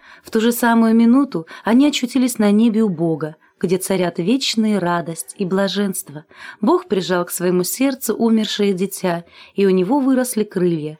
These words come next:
как у других ангелов, и он полетел рука об руку с ними. Бог прижал к сердцу и все цветы, поцеловал же только бедный, увядший полевой цветок, и тот присоединил свой голос к хору ангелов,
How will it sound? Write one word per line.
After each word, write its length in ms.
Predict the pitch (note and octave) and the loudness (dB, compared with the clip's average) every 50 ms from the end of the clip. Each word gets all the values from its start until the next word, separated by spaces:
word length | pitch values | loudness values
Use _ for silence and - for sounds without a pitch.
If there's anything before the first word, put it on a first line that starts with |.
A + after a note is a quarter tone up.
| _ _ - | _ _ -8
как 200 | - F#3+ - - | -8 -8 -4 -4
у 40 | |
других 480 | G3+ G3+ B3 C4+ A#3+ A3+ G#3+ - - - | -2 0 0 0 0 0 -2 -4 -6 -12
ангелов, 580 | - F3+ E3+ D#3+ D#3 C#3+ D#3 D#3 D3+ D3 - _ _ - - - - - | -8 -6 -6 -6 -6 -8 -8 -8 -10 -10 -14 _ _ -20 -20 -12 -4 0
и 80 | B3 | 2
он 160 | C4+ D4 C4+ | 2 2 2
полетел 460 | C#4 D4+ C#4 D4 D4 - - F#4 E4+ D#4+ | 2 2 0 0 0 0 2 2 4 4
рука 300 | D4+ B3+ - D4+ D4 D4 | 2 0 2 2 2 2
об 300 | C#4+ E4+ B3+ C4+ G#3+ A3+ | 2 0 0 0 0 0
руку 240 | B3 A#3+ - A#3 | -2 -4 -4 -6
с 140 | A3+ - - | -6 -4 -2
ними. 420 | A3 G#3+ G#3 G3 F3+ D#3 D3+ D#3 _ _ _ - - - - | 0 2 2 2 0 -2 -4 -10 _ _ _ -20 -18 -8 -2
Бог 240 | G3+ A#3 B3+ B3 - | 0 0 0 0 0
прижал 380 | - C4 B3 G#3+ C4 B3+ B3+ | 0 0 0 2 0 0 -2
к 40 | B3+ | -2
сердцу 600 | - - - - D#4+ E4+ D#4+ - - - - D3+ - - - _ | -6 -6 -2 0 0 0 0 -2 -6 -8 -8 -8 -8 -10 -14 _
и 100 | - G#3+ | -8 -6
все 280 | G#3 - - - F4+ G4 | -6 -4 0 2 2 2
цветы, 720 | F#4+ - - D#4 D#4+ E4 - - - G3+ F#3 E3+ E3+ - _ _ _ _ _ _ _ _ | 0 -2 -2 0 0 0 -2 -4 -6 -6 -6 -6 -6 -10 _ _ _ _ _ _ _ _
поцеловал 580 | - F#3 - - A#3+ A#3 B3 C4 B3 D4+ E4 D#4+ | -8 -6 -4 0 0 2 2 2 2 2 2 2
же 120 | A3 G3 F#3+ | 2 -2 -2
только 380 | F#3 - G#3+ F#3+ - - F#3 D#3+ | -2 -2 -2 -2 -2 -2 -4 -4
бедный, 640 | D#3 C#3 F3 F#3+ A#3+ C4+ C4 - F3 E3 D3+ - _ _ _ _ - | -4 -4 -4 -2 0 0 -2 -2 -4 -6 -6 -8 _ _ _ _ -2
увядший 560 | F#3+ F#3 D#3+ G#3 A#3+ C#4 C4+ - - - - | -2 0 0 0 0 0 -2 -4 -6 -6 -4
полевой 360 | - F3+ E3 F3 E3 F3+ F#3+ | -4 -2 -2 -2 -2 -2 -4
цветок, 540 | F#3 - - E3 - - - D#3+ D#3 - - - - - - - - | -4 -6 -10 -12 -12 -8 -6 -6 -6 -8 -10 -20 -20 -20 -20 -12 -6
и 80 | - G#3+ | -6 -6
тот 300 | G#3+ - D#4+ F4+ F4+ - | -2 0 0 0 0 0
присоединил 640 | - G3 - - G3+ F#3+ F#3 D#3 F#3 G3+ A#3 C#4 C4+ | -4 -6 -4 -2 -2 -2 0 0 2 2 2 2 0
свой 280 | - - F3+ F3 F3+ | -2 -4 -4 -2 -4
голос 380 | D#3 D#3+ F3 A#3 A#3+ B3 A#3+ A#3+ | -2 -2 0 0 0 0 -2 -6
к 80 | - - | -10 -14
хору 380 | - - F#3+ F#3+ F#3+ F#3+ F#3 - | -8 -4 -2 -2 0 -2 -4 -6
ангелов, 560 | - F3+ E3+ E3+ E3 D#3 - D#3 D3 D3+ - | -4 -2 -2 -2 -2 -4 -6 -8 -10 -10 -12